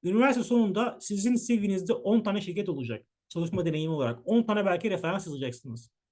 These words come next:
Bu acayip bir şey arkadaşlar. Kesinlikle acayip. Çünkü şöyle düşünün.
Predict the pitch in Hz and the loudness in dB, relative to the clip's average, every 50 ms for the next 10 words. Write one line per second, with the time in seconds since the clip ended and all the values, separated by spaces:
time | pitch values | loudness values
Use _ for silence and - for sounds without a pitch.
0 | _ _ _ _ _ _ 151 160 220 - 156 175 - 165 180 208 208 - - 180 | _ _ _ _ _ _ -6 -2 -2 0 2 2 4 4 4 2 2 -2 -4 -4
1 | 156 131 127 165 170 156 - - 113 113 - _ _ _ _ _ _ _ _ _ | -4 -4 -2 -4 -4 -4 -6 -8 -12 -12 -12 _ _ _ _ _ _ _ _ _
2 | _ _ _ _ _ _ _ _ _ _ - 180 170 196 202 208 208 165 120 120 | _ _ _ _ _ _ _ _ _ _ -2 0 2 2 2 4 4 2 2 2
3 | 107 - - - _ _ _ _ _ _ _ - - 254 - 175 233 247 247 - | -2 -4 -6 -12 _ _ _ _ _ _ _ -2 0 0 4 6 6 6 6 4
4 | - 180 131 117 117 - - | 2 0 -2 -2 -4 -6 -12